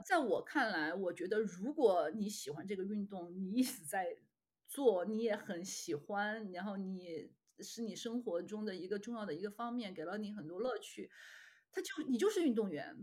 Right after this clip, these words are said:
你不用去在乎说你是不是那个级别的运动员，啊，对，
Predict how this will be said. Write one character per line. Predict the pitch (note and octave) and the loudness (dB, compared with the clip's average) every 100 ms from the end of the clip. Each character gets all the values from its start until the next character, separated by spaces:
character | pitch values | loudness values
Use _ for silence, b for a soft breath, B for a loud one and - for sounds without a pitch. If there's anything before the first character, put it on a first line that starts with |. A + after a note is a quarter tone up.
| G#3 | -8
你 | A3+ | -4
不 | G#3 C4+ | -2 0
用 | G#4+ A#4 D#4+ | 2 4 2
去 | B3+ - A#3+ | 2 2 2
在 | A3+ D4 B3 | 6 8 8
乎 | A#3+ A#3+ | 6 0
说 | A3 A#3 A#3 | 4 6 6
你 | A3+ F3+ | 4 -2
是 | D3 A3+ | 0 0
不 | A#3 | 0
是 | - A#3 | 0 0
那 | A3 D#4+ | 2 2
个 | G#3 A3 | 2 0
级 | - E3 | -4 -6
别 | F3+ D3 | -2 0
的 | E3 | 0
运 | E3 E3 | -4 -8
动 | B2 | -12
员， | G#2 - | -14 -14
啊， | - - A#2+ | -14 -12 -12
对， | - | -12